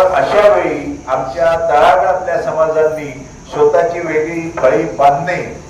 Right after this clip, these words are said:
स्वतःचं वेगळं डोकं वर करणे आणि आपला हा भाऊ हिस्सा, हे महत्वाचं तुम्हाला आणखीन सांगतो की आरक्षण वगैरे म्हणू नका,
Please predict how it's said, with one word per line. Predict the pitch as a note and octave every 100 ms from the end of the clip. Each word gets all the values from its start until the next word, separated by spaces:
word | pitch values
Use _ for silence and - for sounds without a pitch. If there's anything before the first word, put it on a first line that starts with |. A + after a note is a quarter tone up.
| -
स्वतःचं | C3+ C3 D#3 D3+ D3+
वेगळं | D3 C#3 F3 -
डोकं | F#3 F#3 F3
वर | E3 D#3
करणे | D#3 A#3 D3 C#3+ - - - -
आणि | F#3+ C#3+ D#3 F3 - -
आपला | - - F3+
हा | F3 - - G#3+ - -
भाऊ | - G#3
हिस्सा, | A3+ F3+ C#3+ D3+ C3+ - - - - - - - - - -
हे | B2 D3+
महत्वाचं | D3+ D3+ D#3 F3 F3
तुम्हाला | F3 D3+ D#3
आणखीन | D#3+ D#3 D#3+ D3
सांगतो | - D3 - D#3 - - - - - - - - - - - - - - - -
की | D#3+ F3 F3+ F#3 - -
आरक्षण | - F3 F3 - F#3
वगैरे | F#3 E3 E3+
म्हणू | E3+ D#3 -
नका, | - -